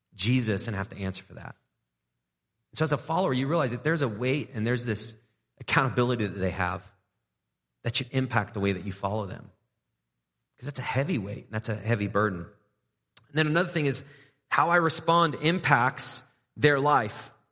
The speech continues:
Uh, the scriptures say, "Obey them so their work will be a joy, not a burden."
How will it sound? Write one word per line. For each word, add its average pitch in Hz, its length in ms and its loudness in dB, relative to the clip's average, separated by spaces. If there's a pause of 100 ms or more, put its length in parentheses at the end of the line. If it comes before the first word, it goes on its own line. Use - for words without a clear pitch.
(120)
Uh, 131 100 2
the 127 100 0
scriptures - 380 0
say, 135 140 4
"Obey 151 280 4
them 190 180 2
so 147 140 -2
their 135 160 0
work 147 280 2
will 139 60 2
be 135 200 4
a 127 40 4
joy, 127 560 2 (300)
not 123 300 4
a 127 40 0
burden." 104 460 0